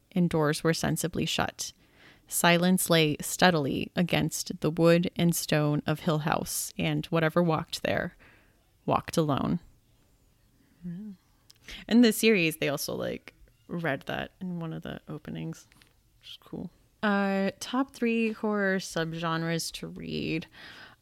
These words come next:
Uh, I do love possession stories. So, like, possession slash exorcism, I guess. I love haunted houses. You know, we've talked about that. I also really like vampires. I think all things that I have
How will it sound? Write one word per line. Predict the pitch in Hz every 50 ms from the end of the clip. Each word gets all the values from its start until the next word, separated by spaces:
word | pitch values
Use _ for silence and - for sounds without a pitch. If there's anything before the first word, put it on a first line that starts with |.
| _ -
Uh, | 202 202 190 185 185 -
I | - 180 180 165 165 -
do | - - 190 196 196 196 196 190 190 190 - -
love | - 175 175 175 165 160 160 160 160 160 156 156 165 - - - _ _ _ _ _ _ _ _ -
possession | - 180 170 160 - 185 202 208 - - 214 208 202 202
stories. | - - - 196 190 190 196 190 190 190 185 185 190 190 190 185 185 180 - - - - - - - - - - - - - - _ _ _
So, | - - -
like, | 151 151 151 -
possession | - 165 - 156 151 147 - - 147 147 147 151
slash | - - 147 147 147 - - - - _ -
exorcism, | 165 160 - - - 160 160 - - 156 156 160 151 147 147
I | 151 151
guess. | 151 151 147 151 - -
I | 151
love | 156 165 190 202 -
haunted | - 233 233 254 269 202
houses. | - - 143 143 - - 147 147 - 170 185 196 - - - _
You | 208 -
know, | -
we've | - -
talked | - - - - -
about | - - 147 151 -
that. | - 151 147 147 139 - -
I | - - - - - - - -
also | 233 254 - 392
really | 381 415 415 381
like | 381 349 202
vampires. | - - 170 208 269 - 339 320 339 349 339 330 - - - _ _ _ _ _ _ _ _ _ _ _ _ -
I | - _ -
think | 196 185 - -
all | 151 160
things | 156 - 147 151 151 -
that | 165 147
I | 143 147
have | 151 139 143 - -